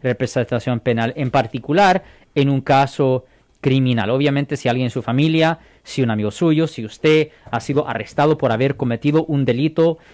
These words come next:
aquí en el área de la Bahía Norte, California, y si necesitan representación en la corte, llame ahora mismo para hacer una cita gratis al uno ochocientos, cinco treinta, dieciocho cero cero.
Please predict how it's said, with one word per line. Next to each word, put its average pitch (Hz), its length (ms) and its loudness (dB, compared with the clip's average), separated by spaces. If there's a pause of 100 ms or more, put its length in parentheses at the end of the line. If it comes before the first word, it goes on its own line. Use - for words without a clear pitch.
(120)
aquí 135 460 -4
en 127 120 -2
el 117 120 -4
área 127 200 -2
de 127 40 0
la 123 60 0
Bahía 131 240 0
Norte, 131 280 -2
California, 175 680 0 (580)
y 156 120 -6
si - 120 -4
necesitan 139 520 -2
representación 123 640 -4
en 190 40 0
la 131 100 0
corte, 143 440 -2 (300)
llame 151 220 4
ahora 131 200 2
mismo 170 320 -2
para 123 240 0
hacer 135 220 -2
una 131 280 -2
cita 180 280 0
gratis 127 360 0
al 113 120 -2
uno 135 240 0
ochocientos, 156 760 -2 (300)
cinco 165 380 0
treinta, 139 500 2
dieciocho 135 600 -2
cero 117 220 -4
cero. 196 360 2